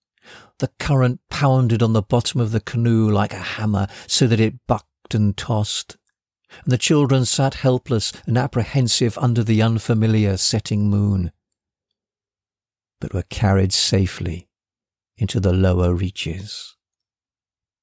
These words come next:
It was dawn without sun or wind. The sky was not crowded with cloud shapes. It was just pale. The water like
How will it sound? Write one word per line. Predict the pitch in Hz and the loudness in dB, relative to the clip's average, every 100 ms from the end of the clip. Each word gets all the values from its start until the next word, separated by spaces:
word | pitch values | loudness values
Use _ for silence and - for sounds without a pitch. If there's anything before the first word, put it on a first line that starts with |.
| - | -4
It | 147 | 0
was | 147 113 | 0 0
dawn | - 123 123 123 120 | 0 2 2 2 2
without | 98 98 98 | 2 2 0
sun | - - 98 98 101 101 - _ _ _ _ | -2 -2 2 2 0 -4 -10 _ _ _ _
or | - 95 92 | -2 0 2
wind. | 98 95 90 90 101 - _ _ _ _ _ _ _ _ _ _ _ - - | 2 0 -2 -6 -12 -18 _ _ _ _ _ _ _ _ _ _ _ -10 -2
The | |
sky | - - 147 147 | -2 2 2 4
was | 139 110 | 4 4
not | 117 113 | 2 0
crowded | - - 104 117 110 | -4 0 2 4 2
with | 107 - | 0 -4
cloud | - 98 92 95 | -2 2 2 0
shapes. | - 90 82 - - - _ _ _ _ _ _ _ _ _ _ _ _ _ | -2 -2 -2 -6 -16 -18 _ _ _ _ _ _ _ _ _ _ _ _ _
It | 127 117 | -2 2
was | 113 | 2
just | - 123 117 - - _ _ _ | 2 0 -2 -6 -20 _ _ _
pale. | - 120 120 87 76 _ _ _ _ _ _ _ _ _ _ _ _ _ - - | -2 2 2 0 -2 _ _ _ _ _ _ _ _ _ _ _ _ _ -12 -2
The | 127 | 0
water | 127 143 131 - 95 - _ _ _ _ _ - | 2 2 2 0 0 -2 _ _ _ _ _ -6
like | 104 | -6